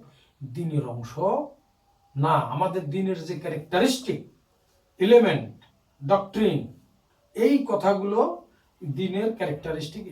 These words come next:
নয়। এবং তা যে নয়, তার একটা প্রকৃষ্ট ঘটনা, নবীজি খেজুর চাষ রিলেটেড যে কথাগুলো বলছেন, এটা সবাই জানে,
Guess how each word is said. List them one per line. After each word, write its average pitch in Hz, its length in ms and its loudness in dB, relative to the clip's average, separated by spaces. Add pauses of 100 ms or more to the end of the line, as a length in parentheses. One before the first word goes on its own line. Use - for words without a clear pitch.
নয়। 117 220 -12 (560)
এবং 208 460 2
তা - 240 8
যে 294 140 6
নয়, 175 380 8 (180)
তার 202 240 2
একটা 151 560 4
প্রকৃষ্ট 214 500 -8
ঘটনা, 180 680 2 (500)
নবীজি 196 520 -4
খেজুর 202 400 0
চাষ - 320 -2
রিলেটেড 196 400 -6
যে 180 180 -6
কথাগুলো 160 400 -4
বলছেন, 117 420 -10 (680)
এটা 139 240 -6
সবাই 175 340 -6
জানে, 175 320 -8